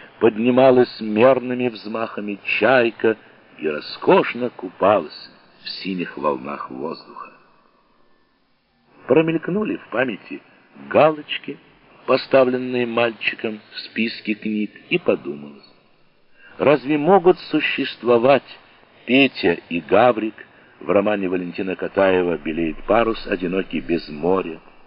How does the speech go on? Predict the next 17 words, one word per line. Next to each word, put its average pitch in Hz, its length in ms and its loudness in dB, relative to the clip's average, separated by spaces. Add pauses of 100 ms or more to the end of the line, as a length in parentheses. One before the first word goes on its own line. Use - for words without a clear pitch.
такого 76 320 -6
разного, 82 600 0
меняющегося, 87 1200 -2 (280)
то 92 100 0
грозного, 107 840 2
кидающего 98 880 -2
в - 80 -10
сушу 104 560 -6 (180)
малахитовые 95 800 0
доски 98 560 0
прибоя, 107 720 4 (400)
то 95 100 2
расстилающего 107 840 2
белесые 104 680 2
дороги 92 480 2
штиля? 120 720 -2 (880)
И - 180 -18